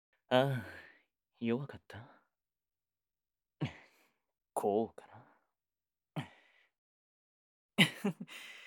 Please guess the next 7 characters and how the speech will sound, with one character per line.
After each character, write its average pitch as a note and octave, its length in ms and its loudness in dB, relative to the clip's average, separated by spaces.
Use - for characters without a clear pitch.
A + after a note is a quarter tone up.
お B2+ 160 6
前、 C#3 280 8
感 C#3 360 -2
じ C3+ 100 -4
す - 240 -6
ぎ。 C3 160 -4
<laughs> - 540 -4